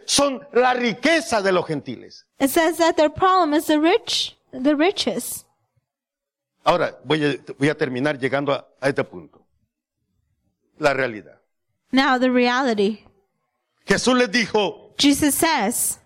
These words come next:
Speaker 1: Lucas capítulo veintiuno,
Speaker 2: Luke chapter twenty-one,
Speaker 1: "Y Jerusalén
Speaker 2: "And Jerusalem
Speaker 1: será hollada por los gentiles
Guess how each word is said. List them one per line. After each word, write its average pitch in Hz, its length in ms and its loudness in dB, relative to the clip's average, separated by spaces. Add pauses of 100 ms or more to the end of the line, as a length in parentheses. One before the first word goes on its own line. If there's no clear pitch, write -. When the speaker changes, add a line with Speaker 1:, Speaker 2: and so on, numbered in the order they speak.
Speaker 1:
Lucas 202 340 0
capítulo 185 720 0
veintiuno, 170 680 0 (200)
Speaker 2:
Luke 277 300 2
chapter 269 420 -2
twenty-one, 277 680 2 (1040)
Speaker 1:
"Y 262 200 2
Jerusalén 240 1120 0 (260)
Speaker 2:
"And 294 220 2
Jerusalem 294 680 4
Speaker 1:
será 220 640 2
hollada 220 800 0 (220)
por 175 160 0
los 233 180 2
gentiles 190 840 -4